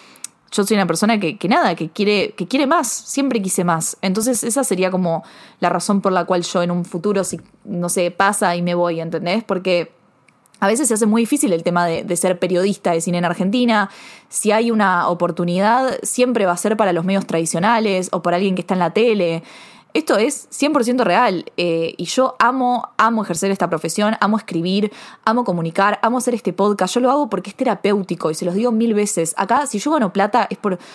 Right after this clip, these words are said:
otros trabajos que tengo y por, no sé, colaboraciones con marcas y esas cosas, pero a mí nadie me paga por hacer este podcast. Yo no tengo sponsor ni nada por el estilo.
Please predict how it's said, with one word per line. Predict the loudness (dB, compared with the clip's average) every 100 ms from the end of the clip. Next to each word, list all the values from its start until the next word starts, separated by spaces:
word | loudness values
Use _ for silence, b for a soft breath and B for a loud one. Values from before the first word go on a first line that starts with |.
| B B 0
otros | 0 2 0
trabajos | 2 2 0
que | -2 0
tengo | 2 2 2 0 -4 B B
y | -6
por, | -2 0 0
no | 0
sé, | 0 2
colaboraciones | 2 2 2 0 0 0
con | 0 4
marcas | 4 4 2 0
y | 0
esas | -2
cosas, | 2 0 0 -4
pero | -2 -2 -2 -2
a | -2
mí | 0
nadie | 2 2
me | 2
paga | 2 2
por | 2 -2
hacer | -4
este | -4 -2
podcast. | 0 0 -2 -2
Yo |
no | 0
tengo | 0
sponsor | -2 0 0 0 -2
ni | -2
nada | 0 2
por | 0
el | 0
estilo. | -2 -2 -2